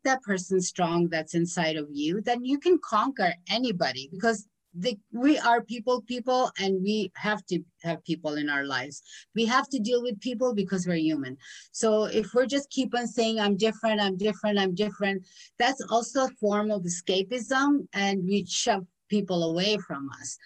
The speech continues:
So you just have to find that balance where you know what escapism, who you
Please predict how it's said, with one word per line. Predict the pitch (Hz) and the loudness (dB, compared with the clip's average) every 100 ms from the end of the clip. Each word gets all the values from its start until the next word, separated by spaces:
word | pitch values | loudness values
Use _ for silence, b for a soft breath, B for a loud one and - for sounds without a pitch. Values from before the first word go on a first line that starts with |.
| B B - | B B -2
So | 226 | 2
you | 214 226 | 2 2
just | 262 254 | 2 0
have | 254 254 - | 0 0 -2
to | 247 | -8
find | - 233 226 220 | 0 2 2 2
that | 196 | 2
balance | 202 254 226 139 165 - B B | 2 2 0 -6 -16 -18 B B
where | 185 220 | 4 4
you | 214 220 | 6 4
know | 226 240 185 - | 4 4 4 -2
what | 190 196 208 | -2 0 0
escapism, | 226 - 196 185 202 220 214 226 - - | -2 0 0 0 0 2 0 -4 -6 2
who | 262 | 4
you | 233 170 | 4 2